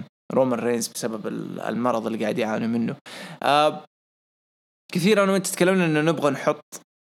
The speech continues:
آه، درو ماكنتاير معاهم، مع برون سترومان وبروك ليزنر. بس قبل لا نروح لمباراة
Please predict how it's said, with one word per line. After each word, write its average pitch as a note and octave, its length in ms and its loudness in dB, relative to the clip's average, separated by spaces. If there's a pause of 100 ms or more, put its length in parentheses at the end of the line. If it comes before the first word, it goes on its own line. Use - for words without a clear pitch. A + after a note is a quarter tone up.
(160)
آه، A2 240 2
درو D3 240 0
ماكنتاير A#2+ 680 -2
معاهم، A2+ 480 -4 (320)
مع A#2 120 0
برون A#2+ 240 -2
سترومان A#2 420 -2
وبروك A#2 380 -6
ليزنر. A2+ 360 -4 (420)
بس C3 160 2
قبل G3+ 160 4
لا E3+ 60 4
نروح D#3+ 300 2
لمباراة C3 340 2